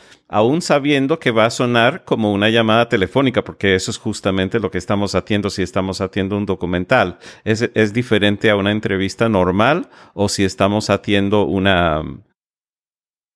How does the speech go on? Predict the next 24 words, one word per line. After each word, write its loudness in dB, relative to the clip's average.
co-, -2
algo 2
con 0
un -2
copresentador 2
o 4
algo 0
planeado 2
con -2
un, -4
un 0
invitado 2
sofisticado. -6
Así -12
que -4
quería 2
agregar 2
eso. 2
Ahora, 2
volviendo 2
a 2
tu -6
pregunta 0
sobre, 0